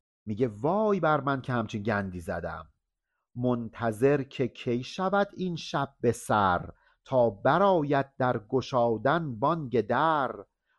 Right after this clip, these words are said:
منتظر بود که شب تموم بشه، صبح بشه، صدای باز شدن در رو بشنوه. "تا گریزد او چو تیری از کمان، تا نبیند هیچ کس او را چنان."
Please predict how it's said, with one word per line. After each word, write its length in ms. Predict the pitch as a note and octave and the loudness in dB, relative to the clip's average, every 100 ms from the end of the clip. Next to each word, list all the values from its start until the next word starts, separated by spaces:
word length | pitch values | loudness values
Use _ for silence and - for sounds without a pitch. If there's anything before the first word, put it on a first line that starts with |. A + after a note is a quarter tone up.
| - | -8
منتظر 560 | A#2 A#2 A2 A2+ D#3+ E3 | -6 -6 -6 -2 -2 -2
بود 200 | B2+ - | -4 -6
که 120 | A2+ | -8
شب 300 | - D#3 D3+ - | -6 -6 -6 -6
تموم 320 | B2 D#3 D3 | -4 -4 -2
بشه، 280 | A#2 - G#2 | -4 -2 -6
صبح 380 | - F3+ G#3+ - | -2 0 0 0
بشه، 460 | E3 - D3+ C3+ B2+ _ | -4 -2 0 2 0 _
صدای 720 | - - C#3+ C3+ E3+ F3+ C3+ A2 | -18 -4 2 4 4 2 4 2
باز 460 | G2 B2+ C3 C3 | 4 4 4 0
شدن 440 | - D#3 D#3 B3 A#3 | -6 -2 2 2 4
در 140 | G3+ | 4
رو 100 | F3+ | 6
بشنوه. 600 | C3 - G2+ E2+ E2 D2+ - _ _ _ _ _ - | 4 2 -4 -8 -8 -10 -12 _ _ _ _ _ -6
"تا 320 | C#3+ C#3 A2+ | 2 2 2
گریزد 760 | B2+ D3 D3+ D#3 C#3 D#3+ A3 - | 4 4 6 2 0 2 2 0
او 200 | - G#3+ | -4 -2
چو 200 | G#3 G#3 | 0 2
تیری 540 | G3+ - A#3+ B3+ A3+ F#3 | 2 0 0 2 2 2
از 220 | D#3 - | 0 -2
کمان، 640 | - A2+ G2+ G2+ F2 E2+ - _ _ - | -4 -2 0 0 -2 -6 -16 _ _ 0
تا 240 | D3 C#3 | 2 2
نبیند 680 | C#3 F#3 A#3+ A3+ E3 D3+ C#3+ | 0 0 0 0 0 0 0
هیچ 540 | - G3 A#3 G3+ - - | -4 -4 -4 -4 -8 -2
کس 260 | D3 - - | 0 0 -4
او 200 | E3+ C#3+ | 0 4
را 180 | C3 - | 2 0
چنان." 680 | - G#2 G2+ G#2 F#2+ F2 | -6 0 2 2 -2 -8